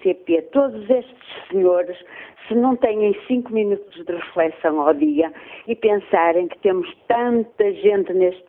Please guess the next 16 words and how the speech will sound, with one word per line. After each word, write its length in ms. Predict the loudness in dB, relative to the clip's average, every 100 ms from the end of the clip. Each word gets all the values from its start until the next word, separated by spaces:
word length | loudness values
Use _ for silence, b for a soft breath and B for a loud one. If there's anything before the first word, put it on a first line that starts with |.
| -4
país 320 | -2 0 0
a 80 | 0
ganhar 340 | 0 0 -2
o 100 | 0
salário 400 | -2 2 0 0
mínimo. 480 | 0 0 0 -2 -6 _ B B B
Eu 120 | -2
estou 320 | 0 0 0
reformada 760 | 0 -6 -4 -2 2 4 4 2
há 120 | 0 -2 -4
seis 280 | -2 0
anos, 380 | -2 0 -2 -4 -10 B B B
ainda 220 | 0 2
não 200 | 2 0
tive 220 | 0 0
um 140 | 0